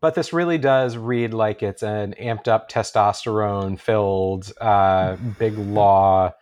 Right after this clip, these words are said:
Speaker 1: uh, associate. So,
Speaker 2: Yeah.
Speaker 1: uh, I guess, uh, without further ado, let's kinda go through these non-negotiable expectations and, uh, offer comment, uh, about Big Law in general, uh, and about these particular things. So, uh, non-negotiable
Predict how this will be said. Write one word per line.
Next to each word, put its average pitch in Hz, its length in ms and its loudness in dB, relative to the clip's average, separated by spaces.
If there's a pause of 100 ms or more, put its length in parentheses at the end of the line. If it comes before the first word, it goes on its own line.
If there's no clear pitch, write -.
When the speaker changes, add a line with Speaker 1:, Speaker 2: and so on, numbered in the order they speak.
(420)
Speaker 1:
uh, 92 240 -6
associate. - 580 -8
So, 98 300 -8
Speaker 2:
Yeah. 101 140 -2 (220)
Speaker 1:
uh, 107 320 0 (100)
I 131 100 -2
guess, 131 340 -4
uh, 113 320 2
without 131 320 0
further 117 300 -2
ado, 104 280 -4
let's 107 200 -8
kinda 113 220 -8
go 110 160 -4
through 120 260 -8
these 110 380 -4
non-negotiable 113 880 -2
expectations 98 800 -6 (540)
and, 104 420 -2
uh, 101 360 -2
offer 117 580 0
comment, - 440 -6 (140)
uh, 90 220 -8 (240)
about 107 340 0 (100)
Big 117 160 -8
Law 101 140 -4
in 98 80 -6
general, 120 440 -4 (240)
uh, 90 120 -20 (120)
and 104 160 -10
about 98 280 -8
these 110 140 -6
particular 123 380 -8
things. 117 220 -6
So, 143 220 0 (340)
uh, 120 320 4
non-negotiable 139 960 -2